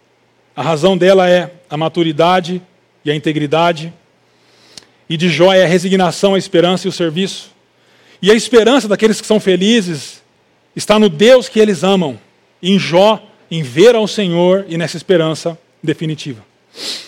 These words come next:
Eu termino dizendo que Tiago fundamenta tudo isso numa frase curta dizendo, "O Senhor é cheio de compaixão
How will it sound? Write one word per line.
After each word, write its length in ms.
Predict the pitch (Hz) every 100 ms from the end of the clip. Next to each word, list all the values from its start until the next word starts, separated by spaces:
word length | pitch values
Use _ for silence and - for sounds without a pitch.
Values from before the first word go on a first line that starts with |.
| - - -
Eu 120 | 156
termino 380 | 208 202 233 226
dizendo 420 | 196 165 220 214
que 120 | 190
Tiago 440 | - 196 208 202
fundamenta 560 | 196 220 208 190 208 208
tudo 260 | 208 233 226
isso 380 | 190 - - _ _ _ _ _ _ -
numa 240 | 175 185
frase 300 | - 196 175
curta 320 | 180 208 202
dizendo, 480 | 165 165 185 175 139 _ _ _ _ _ -
"O 80 | 180
Senhor 720 | - 185 156 165 196 208 220 214 _ _ -
é 140 | 156
cheio 480 | 143 - 185 208 202
de 100 | 165
compaixão 920 | 190 180 170 139 - 156 156 165 170